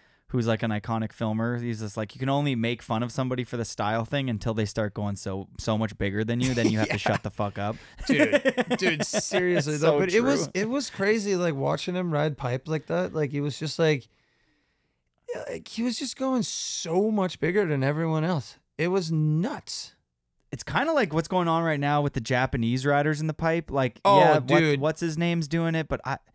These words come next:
Speaker 1: uh, the
Speaker 2: The
Speaker 1: guy from
Speaker 2: Kaiju?
Speaker 1: No, sorry. The guy who keeps winning, but he's, uh, Australian.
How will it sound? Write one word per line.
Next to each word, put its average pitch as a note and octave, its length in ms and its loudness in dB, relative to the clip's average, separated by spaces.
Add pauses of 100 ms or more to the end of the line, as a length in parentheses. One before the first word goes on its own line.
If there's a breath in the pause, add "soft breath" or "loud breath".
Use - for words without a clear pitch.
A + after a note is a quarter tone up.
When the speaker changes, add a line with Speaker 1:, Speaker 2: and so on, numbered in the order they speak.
(600 soft breath)
Speaker 1:
uh, A2 640 0
the A2 60 -4
Speaker 2:
The A#2+ 80 -2
Speaker 1:
guy C3 240 2
from G3+ 120 0
Speaker 2:
Kaiju? C4 280 -2
Speaker 1:
No, C#3+ 520 2
sorry. B2+ 360 2
The A2 220 -6
guy D3 140 4
who D3+ 100 2
keeps C#3 240 -4
winning, C3 480 0
but C3 140 -2
he's, B2+ 240 -2
uh, A#2 280 0
Australian. B2 640 -2